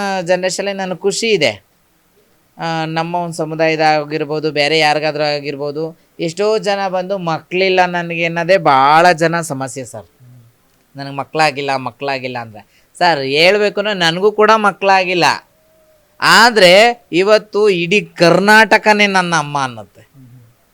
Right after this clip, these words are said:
ಇದಕ್ಕೇನು ಬೇಕಾದ್ರೂ ನೀವು ಅನ್ಕೋಬೋದು. ನನಗೆ ಮಕ್ಳಿಲ್ಲ, ನನಗೆ ಅವಶ್ಯಕತೆ ಇಲ್ಲ, ನಾನು ಯಾವ ಬಿಲ್ಡಿಂಗ್ ಏನು ಕಟ್ಟಬೇಕಾಗಿಲ್ಲ ನನಗೆ. ಇಡೀ ಕರ್ನಾಟಕನೇ ನನ್ನ ಅಮ್ಮ ಅನ್ನತ್ತೆ. ಇದಕ್ಕಿಂತ ಇನ್ಯಾವ ಭಾಗ್ಯ ಬೇಕು?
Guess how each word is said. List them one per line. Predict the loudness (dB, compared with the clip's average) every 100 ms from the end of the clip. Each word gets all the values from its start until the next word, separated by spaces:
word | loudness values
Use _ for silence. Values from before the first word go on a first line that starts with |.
| _ -18
ಇದಕ್ಕೇನು | -14 -8 -2 0 0 0
ಬೇಕಾದ್ರೂ | -2 -2 -4 -4
ನೀವು | -6
ಅನ್ಕೋಬೋದು. | -6 -6 -8 -8 -14 -18 _ _ _ _ _ _ _ _ _ _ -2
ನನಗೆ | -2 0
ಮಕ್ಳಿಲ್ಲ, | 0 0 2 2 6 4
ನನಗೆ | 4 0 0
ಅವಶ್ಯಕತೆ | 2 2 -2 -4 -4 -2 -2
ಇಲ್ಲ, | 0
ನಾನು | -2 -2 -4
ಯಾವ | -4 -2 -2
ಬಿಲ್ಡಿಂಗ್ | -2 -4 -4 -4
ಏನು | -6
ಕಟ್ಟಬೇಕಾಗಿಲ್ಲ | -4 -6 -4 -4 -4 -4 -6
ನನಗೆ. | -6 -8 -10 -12 -14 _ _ _ -6
ಇಡೀ | -4 0 -2
ಕರ್ನಾಟಕನೇ | -2 0 0 0 -2 0 -2 -2 -4
ನನ್ನ | -4 -4 -2 -4
ಅಮ್ಮ | -4 -4
ಅನ್ನತ್ತೆ. | -4 -6 -12 -16 -16 _ -12
ಇದಕ್ಕಿಂತ | -8 -6 -2 -4 0
ಇನ್ಯಾವ | 0 0 -4 -4
ಭಾಗ್ಯ | -4 -6 -8
ಬೇಕು? | -16 -16 -20 -20